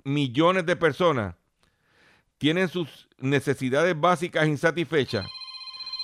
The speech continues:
cuando, cuando, eh, satisfecha cuando la población estim-, estimada supera los cuarenta y dos millones de habitantes. Además, el nuevo informe expresa un incremento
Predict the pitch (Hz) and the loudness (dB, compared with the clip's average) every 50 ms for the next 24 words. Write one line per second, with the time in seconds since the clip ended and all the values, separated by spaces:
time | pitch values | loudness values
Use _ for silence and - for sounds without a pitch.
0 | - - 135 139 160 185 196 202 190 175 151 131 123 117 113 110 - - - - | -8 -4 0 4 8 10 10 10 10 8 8 6 6 4 4 0 -6 -14 -20 -20
1 | _ _ _ _ _ _ _ _ _ _ - - 131 151 170 180 175 170 143 123 | _ _ _ _ _ _ _ _ _ _ -8 -2 2 6 6 8 8 6 6 4
2 | 117 110 110 113 - _ _ _ _ _ _ _ _ _ _ _ _ _ _ _ | 2 0 -2 -4 -10 _ _ _ _ _ _ _ _ _ _ _ _ _ _ _
3 | _ _ _ _ _ _ _ _ _ _ _ _ _ _ _ _ _ _ _ _ | _ _ _ _ _ _ _ _ _ _ _ _ _ _ _ _ _ _ _ _
4 | _ _ _ _ _ - 113 123 127 127 123 120 - 156 151 151 156 127 151 156 | _ _ _ _ _ -8 -4 -2 0 0 0 0 0 -2 -2 -2 -2 -2 -2 -2
5 | 131 - 139 117 - - 135 147 170 185 185 180 165 143 131 127 117 - _ _ | 0 0 -2 -2 -4 -4 -2 2 4 4 4 4 4 2 0 0 -2 -2 _ _
6 | _ _ _ - 120 131 135 131 - 139 131 135 127 123 - - 170 185 196 190 | _ _ _ -2 2 4 4 4 4 2 2 2 2 2 2 0 0 0 2 0
7 | 170 - _ - 190 196 196 185 175 - 151 147 131 - 165 165 175 185 185 175 | -2 -2 _ -4 -4 -2 -2 -4 -2 0 0 0 0 0 -2 0 2 2 4 4
8 | 160 143 - - 139 113 - 170 180 180 175 160 143 - - 143 143 135 131 127 | 4 4 2 0 -4 -2 0 2 4 4 4 4 2 2 0 0 2 2 2 0
9 | 123 - 127 127 143 160 165 160 139 139 139 147 139 139 135 135 127 - 110 107 | -2 -2 -2 0 0 0 0 0 0 0 0 0 2 2 2 2 0 0 -2 -2
10 | 104 90 - 90 90 80 - _ _ _ _ _ _ _ _ _ _ _ _ _ | -4 -6 -8 -12 -16 -16 -20 _ _ _ _ _ _ _ _ _ _ _ _ _
11 | _ _ _ _ - - - - 123 127 135 139 160 185 190 185 175 151 147 147 | _ _ _ _ -20 -6 0 2 4 4 6 4 6 6 6 6 6 6 6 4
12 | 160 180 196 202 175 - 180 185 202 196 180 - - 190 202 185 160 180 175 180 | 4 6 6 4 4 4 4 4 4 4 2 2 2 2 0 2 2 2 2 0
13 | 180 170 - - 160 151 151 160 185 196 190 170 131 - 113 104 98 | 0 0 0 0 2 2 2 2 2 0 0 -2 -2 -4 -6 -8 -8